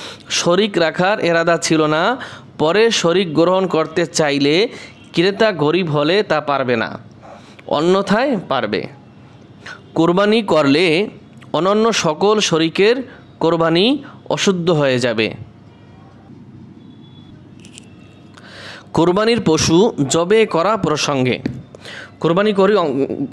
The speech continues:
পশু আমরা কিভাবে জবে করব? নিজের কোরবানির পশু নিজেই জবে করা উত্তম।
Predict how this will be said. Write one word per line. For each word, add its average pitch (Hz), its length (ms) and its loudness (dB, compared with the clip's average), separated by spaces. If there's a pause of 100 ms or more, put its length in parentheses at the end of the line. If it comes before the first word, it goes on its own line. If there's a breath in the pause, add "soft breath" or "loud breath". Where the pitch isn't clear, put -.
(240)
পশু 165 240 0
আমরা 160 420 0 (360)
কিভাবে 196 580 0 (120)
জবে 165 320 2
করব? 120 340 -2 (960 loud breath)
নিজের 185 520 4
কোরবানির 190 560 2
পশু 170 440 2
নিজেই 165 560 4
জবে 151 400 0
করা 147 560 0
উত্তম। 131 580 -2